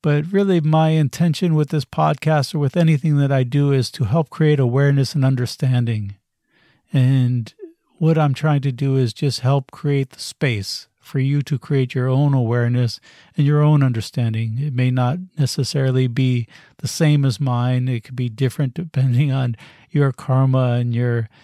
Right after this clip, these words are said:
tr-, your nature. But what I want to do is just help you create this space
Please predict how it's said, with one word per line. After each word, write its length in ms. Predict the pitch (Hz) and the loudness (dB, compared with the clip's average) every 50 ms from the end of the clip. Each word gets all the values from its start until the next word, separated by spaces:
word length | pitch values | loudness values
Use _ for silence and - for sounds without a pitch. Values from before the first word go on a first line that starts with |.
| - - - _ | -20 -20 -20 _
tr-, 200 | - - - 190 | -16 -10 -8 -8
your 340 | - 220 165 139 135 135 127 | -6 -2 0 0 2 2 2
nature. 640 | 120 120 127 135 135 135 - - 131 117 117 113 | 2 2 2 2 2 0 -2 -4 -4 -2 -2 -4
But 320 | 107 113 - 131 123 120 143 - - - | -6 -4 -2 0 0 0 -2 -8 -8 -4
what 160 | - 160 143 | -2 0 2
I 80 | 143 139 | 2 2
want 240 | 139 143 139 123 | 2 2 0 0
to 80 | 117 127 | -2 -4
do 180 | 139 190 196 180 | -2 0 0 0
is 80 | 156 | 0
just 220 | - - 160 - - | -2 -4 -8 -10 -6
help 320 | - - 160 160 - - | -4 -4 -4 -4 -2 -4
you 100 | 170 151 | -4 -4
create 320 | - - 156 151 147 143 | -2 -2 0 0 0 0
this 160 | - - 143 - | 0 -2 -4 -4
space 640 | - - - 151 143 139 127 113 101 - - - | -6 -4 -2 0 2 2 2 0 -2 -4 -10 -16